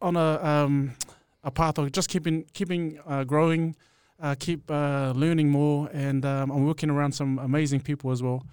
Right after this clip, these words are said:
um, with, uh, drug-free sport as well. So these are spaces that, um, um, like I said before, I'm around some really good people. I'm learning a lot of new things, uh, and, um, that's always encouraging. It's something that, uh, you look forward to getting up in the morning when you're,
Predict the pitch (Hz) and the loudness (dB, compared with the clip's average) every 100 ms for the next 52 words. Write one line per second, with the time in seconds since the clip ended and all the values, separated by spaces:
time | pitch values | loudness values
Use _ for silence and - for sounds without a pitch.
0 | _ _ _ _ - 139 156 165 165 147 | _ _ _ _ -6 -2 0 0 -2 0
1 | 170 156 185 175 - 175 160 165 180 180 | 0 -2 -4 -4 -2 -2 -2 -2 -4 -2
2 | 170 170 170 170 - 180 170 165 156 156 | 0 0 2 0 0 -2 -2 -2 -2 -2
3 | - 151 147 147 139 135 - _ _ _ | -2 0 0 0 -2 -4 -10 _ _ _
4 | _ _ _ _ 143 135 135 139 135 131 | _ _ _ _ -10 -4 -2 -2 -2 -2
5 | 127 127 - _ _ _ 151 143 156 135 | -4 -8 -18 _ _ _ -8 -6 -6 -6
6 | 131 147 156 151 156 147 147 165 156 139 | -4 -2 -2 2 0 2 0 0 -2 -2
7 | 151 147 139 131 165 156 151 147 147 139 | -2 -2 2 2 4 2 2 0 -2 0
8 | 143 147 147 147 143 139 - _ _ _ | 0 0 0 0 0 -4 -10 _ _ _
9 | _ - 135 135 135 135 135 135 131 135 | _ -10 -6 -4 -4 -4 -2 -2 -2 -2
10 | 131 131 127 151 - - - 165 160 143 | -2 -2 -4 -6 -2 -2 -2 -2 -2 -2
11 | 139 131 156 139 139 127 - 147 170 151 | -2 -2 0 0 0 0 -4 -4 0 2
12 | 147 143 147 139 135 143 135 151 147 147 | 2 0 -4 -2 -2 -4 -10 -12 -10 -6
13 | 139 131 147 143 139 135 139 139 139 135 | -6 -2 -2 -2 -2 0 0 0 0 0
14 | 135 131 | 0 0